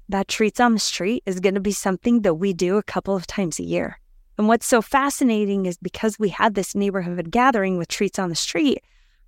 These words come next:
it got the ball rolling, and now somebody else is gonna do a back-to-school neighborhood get-together. And they were talking to me about it the other night, and they're so excited because we had so much fun.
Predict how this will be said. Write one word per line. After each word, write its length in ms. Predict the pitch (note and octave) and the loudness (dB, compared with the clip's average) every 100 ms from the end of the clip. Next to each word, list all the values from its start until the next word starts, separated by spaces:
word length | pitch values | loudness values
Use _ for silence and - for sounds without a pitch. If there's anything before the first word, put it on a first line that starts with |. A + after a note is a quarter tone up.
| _ - | _ -10
it 80 | G#3 | -2
got 180 | G#3+ | -2
the 80 | C4 | 0
ball 240 | B3 B3 G3 | 2 2 4
rolling, 500 | F#3 F#3 F#3 E3+ - | 4 4 2 0 -2
and 100 | F#3 | -2
now 140 | E3 F#3 | 2 0
somebody 500 | - A3 G3+ F#3+ F3+ | 2 0 0 0 2
else 240 | F#3 - | 0 0
is 100 | E3+ | -6
gonna 240 | E3+ F3+ F3+ | -4 -2 -2
do 360 | E3+ F3 F3 - | 0 0 0 -2
a 40 | |
back-to-school 840 | E3 E3+ E3+ - - - F3 E3+ E3 _ _ _ _ - | 0 -2 -2 -8 -10 -4 0 0 -2 _ _ _ _ 0
neighborhood 500 | G#3 G3 F3+ F3+ E3+ | 2 2 0 -2 -2
get-together. 720 | E3+ - G#3 G3 - - G#3+ _ _ _ | -4 -2 -2 -2 -2 -4 -8 _ _ _
And 320 | - D#3+ D3+ - | -2 0 0 -2
they 200 | F3 F3+ | 0 0
were 100 | E3+ | 0
talking 380 | - G3 A3 | -2 -4 -2
to 100 | G3 | -2
me 120 | G#3 G3 | 0 0
about 260 | F#3 F#3+ | 2 4
it 100 | G3 | 2
the 120 | G3 | 0
other 180 | F3+ F3+ | -2 0
night, 320 | F3+ F#3 F#3 | -2 -2 -2
and 80 | F3+ | -2
they're 100 | E3+ | -4
so 360 | D#3 - A3 G#3+ | -8 -4 0 0
excited 580 | - - F#3+ F#3+ F#3 F3 | -2 0 0 2 -2 -2
because 300 | F3+ G3 F3+ | -6 -4 -2
we 80 | |
had 160 | F3+ F3+ | 0 -2
so 180 | - A#3 | -2 0
much 240 | G#3+ G#3 | 0 -2
fun. 400 | - G3 F#3 F#3 | -4 -2 0 -2